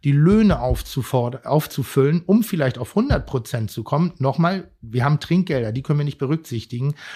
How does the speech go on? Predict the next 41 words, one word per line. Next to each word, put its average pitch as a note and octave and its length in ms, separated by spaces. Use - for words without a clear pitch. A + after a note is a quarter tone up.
Und C#3+ 200
dabei D3+ 320
auch C3 100
ein D3+ 80
Verzicht - 420
auf C3+ 120
die D3 100
Lohnnebenkosten C#3+ 960
für A3 260
einen E3+ 160
temporären D3 640
Raum. A#2 360
Das - 180
kann F3 120
man D3 140
jetzt D#3+ 300
in C#3+ 100
vier D#3+ 240
Stunden. G2 460
Könnten D3+ 260
die C#3+ 140
ihre C#3+ 180
Dateien D3+ 420
aufmachen, D3 360
dann C3 140
wissen D#3 200
sie C#3+ 120
genau, C3+ 320
was C3+ 160
es A#2 100
kostet. D#3 400
Das A2+ 160
ist - 220
ein A2+ 80
Hilfspaket, D3+ 640
das A2+ 100
sie A#2+ 80
da A2+ 120
hinten D#3+ 280
noch A2+ 140
vorne D3+ 360